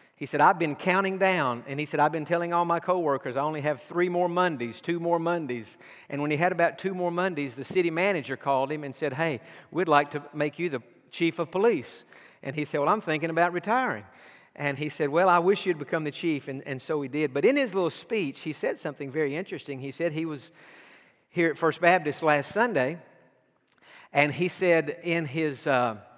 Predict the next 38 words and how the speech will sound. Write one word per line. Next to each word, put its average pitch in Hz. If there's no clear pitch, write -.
in 151
his 143
Sunday 262
school 147
class, 143
and 147
he 151
was 139
giving 180
his 147
speech, 202
when 147
he 165
said, 175
"In 160
my 143
Sunday 214
school 151
class," 147
he 151
looked 156
over 147
at 143
me 151
and 147
said, 127
"Or 139
our 131
connection 151
group, 131
whatever 135
we're 135
supposed 131
to -
call 160
it 123
up 123
there." 147